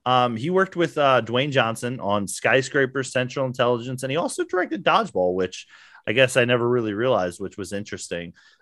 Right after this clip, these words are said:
Um, this movie cost about two hundred million dollars to make. Uh, this was originally gonna be a Universal movie that was released in theaters, but they sold it off to Netflix, I guess, when they were, you know, pandemic and all that stuff. It's starring Ryan Reynolds,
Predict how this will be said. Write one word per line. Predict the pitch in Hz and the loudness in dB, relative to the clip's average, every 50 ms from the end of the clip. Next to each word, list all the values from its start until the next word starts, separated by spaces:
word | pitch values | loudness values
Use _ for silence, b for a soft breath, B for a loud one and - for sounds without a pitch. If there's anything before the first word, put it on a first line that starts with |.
| b _ | b _
Um, | - 107 110 117 113 107 104 104 98 | 0 2 4 4 4 2 0 -2 -4
this | 107 135 131 165 | -4 -6 -4 -2
movie | 180 185 180 | -2 -2 -2
cost | 170 - 185 170 - | 0 2 2 2 2
about | 156 143 123 - | 0 -4 -4 -4
two | - - 185 190 | -4 -2 0 0
hundred | 180 202 202 202 196 | 0 2 0 0 2
million | 190 185 185 180 170 | 2 2 2 4 4
dollars | 160 156 160 165 156 - | 4 4 4 2 2 -2
to | 165 | -4
make. | 139 107 98 101 - - - _ _ _ _ _ _ _ _ _ _ | -4 -2 -2 -2 -4 -8 -18 _ _ _ _ _ _ _ _ _ _
Uh, | 113 117 117 113 117 | 4 4 6 6 4
this | 120 139 135 - | 4 0 -2 -2
was | 202 180 170 | -4 -4 0
originally | 165 175 185 180 214 220 214 | 0 -2 -2 0 -2 -2 0
gonna | 190 208 202 185 | 0 0 0 2
be | 185 170 | 2 2
a | 151 | 2
Universal | 139 135 151 156 151 127 139 143 147 - - 151 135 | 2 -2 -2 -2 0 2 2 2 0 0 -2 -2 0
movie | 123 117 117 120 123 135 131 117 117 110 107 104 101 98 | 0 0 0 2 2 2 2 2 0 0 0 0 -2 0
that | 95 110 110 98 104 | 0 0 0 2 0
was | 107 104 98 104 | -2 -2 -2 -4
released | 104 101 110 110 107 - - | -4 -2 -2 -2 -2 -4 -6
in | 95 87 | -8 -4
theaters, | - 113 104 101 92 90 87 87 90 - - - | -2 0 0 2 2 0 -2 -4 -4 -8 -4 -2
but | 101 92 - 85 | -2 -2 -2 -2
they | 98 101 101 | -2 -2 -2
sold | - - 113 104 101 101 95 | -2 -2 -2 -2 -2 0 0
it | 95 | 0
off | 92 - - | 0 0 -2
to | 101 | -6
Netflix, | 85 95 95 92 - - 92 87 - - 92 | -6 -4 -4 -6 -4 -4 -6 -6 -4 -6 -6
I | 90 | -4
guess, | 90 92 90 - - | -2 -2 -4 -4 -6
when | - 92 90 | -8 -6 -4
they | 90 90 | -4 -4
were, | 87 87 85 87 85 87 - b b b b b b | -2 -2 -2 -2 -2 -4 -6 b b b b b b
you | 185 | 4
know, | 151 131 | 4 4
pandemic | 131 143 143 120 120 113 107 107 107 - | 6 6 6 6 6 6 6 4 2 2
and | 117 98 | 0 0
all | 101 98 | 0 2
that | 98 95 - - | 0 0 -2 -2
stuff. | - 92 85 90 - - _ b b b b b b b b _ | -2 0 0 0 -2 -6 _ b b b b b b b b _
It's | 120 117 - | 2 2 2
starring | - - 139 131 127 123 117 | 0 4 6 8 8 8 6
Ryan | 110 110 120 127 139 | 6 4 4 4 4
Reynolds, | 143 135 127 123 131 143 156 - - - - - | 6 6 6 6 4 2 2 -2 -8 -12 -12 -14